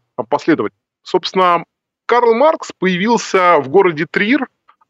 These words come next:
а, пятого мая тысяча восемьсот восемнадцатого года. То есть, как ты верно заметил, сегодня ему исполняется ровно двести три года. А,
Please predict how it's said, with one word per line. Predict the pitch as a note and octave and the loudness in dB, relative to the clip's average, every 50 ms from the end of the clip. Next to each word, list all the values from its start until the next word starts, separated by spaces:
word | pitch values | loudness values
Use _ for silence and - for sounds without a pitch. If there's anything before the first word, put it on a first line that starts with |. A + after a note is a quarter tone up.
| _ _ | _ _
а, | - E3 D3 | -2 -2 0
пятого | B2+ - A3+ A3+ G#3 F#3 E3+ E3 | 0 0 0 2 2 2 2 2
мая | E3+ G3 G#3+ G3+ F3 | 2 2 0 0 -2
тысяча | - E3+ - - | -4 -6 -8 -6
восемьсот | C#3+ C3 - B2 - D3 C3+ | -6 -8 -6 -2 -2 -2 -2
восемнадцатого | B2 - - C3+ C3 B2 - - C3 | -2 -4 -2 -2 -2 -2 -2 -4 -4
года. | A#2 G#2 A2+ - - | -2 -2 -6 -6 -8
То | - _ _ - A#2 | -16 _ _ -12 -10
есть, | - - | -6 -6
как | B2+ - | -4 0
ты | - D3 | 2 2
верно | D3+ D#3 C#3+ C#3 | 4 4 2 2
заметил, | B2+ C#3+ E3 A#3 C4+ - G#3 F3+ | 2 2 0 0 0 0 -2 -2
сегодня | - - - F3+ F#3+ E3+ D#3+ D3 | 0 2 2 2 4 2 2 0
ему | C#3 C#3+ D#3 D#3+ | 0 2 2 0
исполняется | D#3 - - C3 B2 B2 C3 C#3+ D3 C#3 - - | 0 0 0 0 0 0 0 0 -2 -2 -4 -2
ровно | B2+ C3 C#3 B2+ C3 B2+ B2 A#2+ _ - - - - _ _ - | 0 0 0 0 0 -2 -2 -4 _ -14 -20 -20 -20 _ _ -8
двести | A#2 B2+ D#3 D#3 - C#3 | -2 0 0 0 0 -4
три | - - C#3 | -4 -4 -4
года. | B2 A#2 A#2+ A2 - _ _ _ _ _ _ _ _ _ _ _ _ _ _ _ _ _ _ _ - | -2 0 -2 -2 -2 _ _ _ _ _ _ _ _ _ _ _ _ _ _ _ _ _ _ _ 0
А, | E3+ E3 E3 E3 E3 D#3+ - | 2 4 4 4 4 2 0